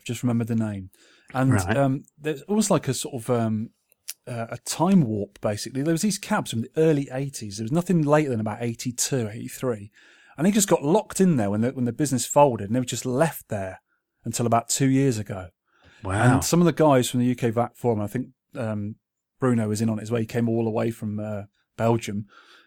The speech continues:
Speaker 1: Um, they went in there and they bought all the cabs and they took 'em all off. There was a big, massive thread on it on the U K vac forums and Dragon's Lair fans forum and all this lot. And, um, Martin, the delivery man, obviously helping with the deliveries, bought some cabs himself.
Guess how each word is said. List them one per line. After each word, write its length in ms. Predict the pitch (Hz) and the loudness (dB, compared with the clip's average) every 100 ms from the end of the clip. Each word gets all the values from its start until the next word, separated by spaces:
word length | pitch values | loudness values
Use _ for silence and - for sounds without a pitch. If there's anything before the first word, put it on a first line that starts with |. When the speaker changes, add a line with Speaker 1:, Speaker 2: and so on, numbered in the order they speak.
| _ | _
Speaker 1:
Um, 320 | 123 117 117 - | 2 4 4 2
they 100 | 131 | 4
went 160 | 147 170 | 6 6
in 160 | 165 | 4
there 160 | 113 98 | 2 0
and 80 | 110 | -2
they 60 | |
bought 240 | 107 135 135 | 2 2 2
all 80 | 110 | -4
the 60 | |
cabs 420 | - 165 113 95 | -2 -2 -2 -2
and 100 | 113 | -4
they 120 | 107 123 120 | -4 -4 -6
took 220 | - 131 | -10 -4
'em 120 | 120 | 0
all 100 | 117 | 0
off. 80 | 110 | 0
There 80 | 110 | -4
was 80 | 117 | -2
a 60 | |
big, 180 | 120 127 | 0 0
massive 380 | 127 127 - 110 | 0 -2 -4 -6
thread 260 | - 127 113 | -2 0 0
on 120 | 113 | -2
it 160 | 120 | -2
on 100 | 120 | -4
the 80 | 110 | -2
U 120 | 110 110 | -2 -4
K 200 | 117 110 | -6 -4
vac 200 | 113 - | -6 -8
forums 420 | - 110 107 110 | -8 -6 -4 -4
and 160 | 104 101 | -6 -12
Dragon's 380 | - 110 110 117 | -12 -10 -10 -8
Lair 260 | 110 107 | -8 -10
fans 320 | 107 113 107 107 | -12 -12 -12 -10
forum 220 | 117 110 | -8 -6
and 80 | 110 | -6
all 60 | 110 | -8
this 160 | - | -6
lot. 180 | 117 - _ _ - - _ 135 | -6 -8 _ _ -20 -20 _ -2
And, 220 | 131 131 | 2 6
um, 340 | 139 135 143 _ _ _ _ _ | 6 4 0 _ _ _ _ _
Martin, 360 | 131 151 190 143 | 2 4 4 2
the 80 | 127 | 0
delivery 320 | 127 165 147 | 2 4 2
man, 180 | 104 98 | 0 -2
obviously 280 | 113 123 | -4 -6
helping 280 | 110 120 120 | -2 -2 0
with 80 | 110 | -2
the 80 | 113 | -2
deliveries, 300 | 131 117 101 | -2 -2 0
bought 240 | 135 131 | 0 2
some 120 | - | -2
cabs 300 | 117 120 107 | -4 -6 -4
himself. 500 | 120 117 233 113 107 | -4 0 2 0 -4